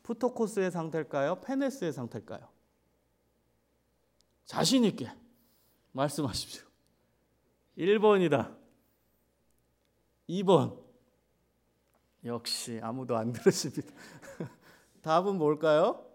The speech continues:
예, 일 번이라고 생각하시는 분은 손 내리세요. 어, 다 맞으셨네요. 정답입니다.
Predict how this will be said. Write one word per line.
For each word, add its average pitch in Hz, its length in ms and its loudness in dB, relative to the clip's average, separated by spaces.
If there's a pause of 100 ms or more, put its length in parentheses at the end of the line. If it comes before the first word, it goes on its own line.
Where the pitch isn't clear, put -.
(760)
예, 117 400 -4 (200)
일 165 180 -4
번이라고 202 460 2
생각하시는 196 600 0
분은 156 180 -2
손 190 200 -4
내리세요. 113 520 -4 (580)
어, 117 320 -8
다 117 140 -2
맞으셨네요. 117 680 -4 (320)
정답입니다. 117 680 -4